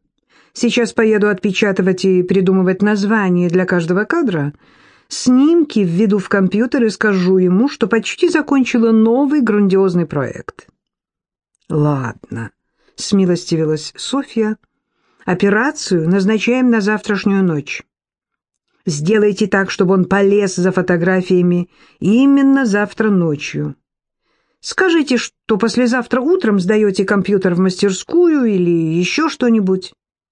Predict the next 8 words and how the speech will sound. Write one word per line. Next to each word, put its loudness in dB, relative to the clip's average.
"Угу", — 2
ответила 0
Ардочка, -4
у 0
которой, 0
судя -2
по -6
всему, -2